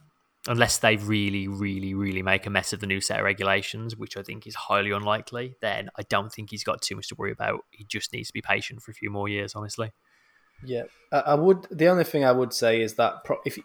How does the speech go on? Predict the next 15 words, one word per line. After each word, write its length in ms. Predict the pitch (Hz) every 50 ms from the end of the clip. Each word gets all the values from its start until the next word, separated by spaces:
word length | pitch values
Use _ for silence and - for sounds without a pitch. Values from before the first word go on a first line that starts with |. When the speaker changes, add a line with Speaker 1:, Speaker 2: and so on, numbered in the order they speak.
| -
Speaker 2:
if 200 | - 147 135 -
he 120 | - 147 139
can 600 | - - - 127 123 131 139 135 135 135 117 - _
sort 260 | - - - 131 120 -
of 80 | 120
find 320 | - - 127 123 123 123 123
his 120 | 120 117
way 260 | 127 123 123 123 113
into 300 | 117 120 120 - - 131
a 60 | 123 120
Racing 440 | 120 120 123 117 - - 123 120 117
Point 360 | - 120 127 131 127 - -
somehow, 520 | - 139 135 127 123 131 139 147 156 156 - - - - - - _ _ _ _ _ _ -
then 500 | - 113 110 113 113 113 110 110 107 - _ _ _ _ _ _ _ _ _ _ _ _ -
that's 400 | 131 131 139 139 - - -